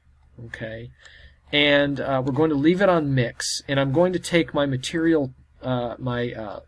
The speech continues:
uh, light mask material, and I'm going to plug that into the factor. Now, if we look at the camera view, look what's happening. We're done with the material at this point. If we look at the camera view, you can see what's happening. My light, see my point light down here,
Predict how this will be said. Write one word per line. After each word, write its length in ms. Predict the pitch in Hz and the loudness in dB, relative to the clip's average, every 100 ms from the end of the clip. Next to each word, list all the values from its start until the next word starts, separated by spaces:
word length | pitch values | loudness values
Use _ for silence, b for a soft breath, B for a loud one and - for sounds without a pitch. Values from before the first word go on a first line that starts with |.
| _ - | _ -14
uh, 260 | - 50 - _ - - | -12 -12 -16 _ -20 0
light 280 | 147 180 | 4 4
mask 320 | 143 131 131 127 | 2 0 -2 -8
material, 480 | 123 127 110 110 | -6 -4 -4 -6
and 120 | 135 139 | 0 0
I'm 120 | 143 | 2
going 220 | 175 190 | 2 2
to 60 | 151 | -2
plug 340 | - 214 196 | 2 0 4
that 180 | 185 165 | 2 4
into 180 | 151 139 | 0 -2
the 120 | 127 | -4
factor. 720 | - - 131 131 - 104 - _ _ _ _ _ _ _ _ - - _ _ b b b b | -6 -2 -2 -2 -8 -14 -16 _ _ _ _ _ _ _ _ -20 -20 _ _ b b b b
Now, 220 | 156 143 | 4 4
if 120 | 120 - | 2 0
we 80 | |
look 180 | 240 254 | 2 2
at 100 | 214 | 2
the 60 | 131 | -4
camera 440 | - 170 165 160 | 0 2 2 2
view, 260 | 123 120 117 | 0 0 0
look 260 | 127 180 | 0 0
what's 180 | 214 180 | -2 -8
happening. 580 | - 143 135 110 98 - _ _ _ _ _ _ _ _ _ _ _ - | -4 -2 -2 -8 -10 -14 _ _ _ _ _ _ _ _ _ _ _ -4
We're 120 | 143 | 2
done 220 | 147 139 | 2 2
with 140 | 135 | 0
the 60 | 131 | -4
material 460 | 123 - 127 117 110 | -6 -2 -4 -4 -8
at 80 | |
this 160 | - - | -14 -16
point. 320 | - 113 120 B B B B B B - - | -16 -20 -20 B B B B B B -20 -6
If 140 | 143 | 2
we 80 | 170 | 4
look 160 | 220 247 | 6 4
at 80 | |
the 60 | 180 | -2
camera 360 | - 226 254 185 | -2 0 2 0
view, 140 | 147 | 0
you 100 | 143 | 0
can 140 | 139 | -2
see 160 | 165 214 | -8 -4
what's 160 | 170 - | -4 -2
happening. 420 | 180 180 139 120 | -4 -2 -4 -4
My 140 | 123 | 0
light, 640 | 131 156 220 131 - - - | 2 2 2 2 -2 -14 -14
see 200 | - 170 | -6 -2
my 120 | 160 | -2
point 380 | 135 - 180 151 | -4 -4 -4 -2
light 180 | 180 135 | -4 -2
down 220 | 120 113 | -6 -8
here, 300 | 110 117 | -10 -10